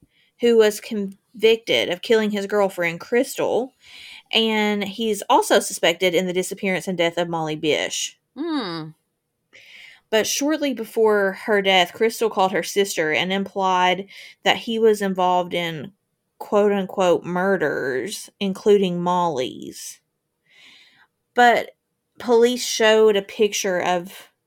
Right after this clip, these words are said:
Speaker 1: Rodney to Jane, and she said it wasn't him.
Speaker 2: And like I said, she saw him up close and personal, so I feel like
Speaker 1: Mm-hmm.
Speaker 2: there would be some,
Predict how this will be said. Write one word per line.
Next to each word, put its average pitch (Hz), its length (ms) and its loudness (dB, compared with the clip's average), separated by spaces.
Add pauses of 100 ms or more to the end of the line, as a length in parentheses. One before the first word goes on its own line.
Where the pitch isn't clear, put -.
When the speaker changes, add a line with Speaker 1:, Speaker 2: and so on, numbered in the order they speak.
(220)
Speaker 1:
Rodney 180 640 0
to 190 280 -6
Jane, 160 720 -6 (100)
and 180 220 -6
she 185 300 -4
said 170 220 -6
it 160 120 -4
wasn't 120 720 -10 (260)
him. 190 480 -10 (560)
Speaker 2:
And 196 160 -6
like 202 240 -2
I 190 140 -4
said, 135 640 -6
she 226 400 -6
saw 170 400 0
him 135 400 -10
up 170 200 -4
close 156 320 -4
and 143 120 -8
personal, - 520 -12
so 170 140 -6
I 156 120 -2
feel 180 220 -2
like 160 200 -2
Speaker 1:
Mm-hmm. 170 60 -10
Speaker 2:
there 170 120 0
would 165 140 0
be 156 160 -6
some, 175 920 -2